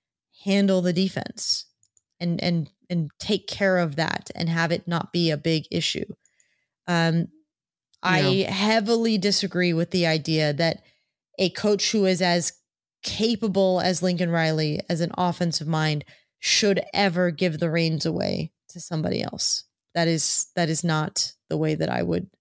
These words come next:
Speaker 2: Yeah,
Speaker 1: approach it.
Speaker 2: especially when we look at it that Pete Carroll was U S C's defensive coordinator.
Speaker 1: Yeah.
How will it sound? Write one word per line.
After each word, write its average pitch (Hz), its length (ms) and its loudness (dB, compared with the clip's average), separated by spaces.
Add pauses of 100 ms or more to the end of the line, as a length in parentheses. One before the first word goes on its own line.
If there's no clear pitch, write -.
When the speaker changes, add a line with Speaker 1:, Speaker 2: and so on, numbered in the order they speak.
(260)
Speaker 2:
Yeah, 190 880 2
Speaker 1:
approach - 260 -4
it. 214 40 6
Speaker 2:
especially 277 380 2
when 240 120 4
we 214 100 4
look 202 200 0
at 180 120 4
it 180 120 0
that 170 160 0 (640)
Pete 240 180 2
Carroll 202 320 4
was 165 160 4
U 170 140 4
S 151 120 2
C's 156 160 -2
defensive 139 460 -2
coordinator. - 520 -4
Speaker 1:
Yeah. - 140 -8